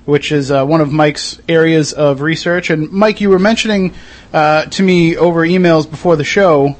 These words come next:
the, the Essex case, and that's something that you wrote about in the, uh, blog posting at spooky south coast dot com.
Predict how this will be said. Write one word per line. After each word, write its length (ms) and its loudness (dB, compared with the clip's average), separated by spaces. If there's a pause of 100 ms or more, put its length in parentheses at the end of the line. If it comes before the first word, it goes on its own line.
the, 240 0
the 240 0
Essex 340 -2
case, 320 -4
and 100 -2
that's 140 0
something 220 0
that 80 0
you 100 0
wrote 220 2
about 360 0
in 140 -2
the, 220 2
uh, 120 2
blog 320 0
posting 280 0
at 80 -2
spooky 280 -6
south 260 -4
coast 200 -4
dot 180 -2
com. 380 0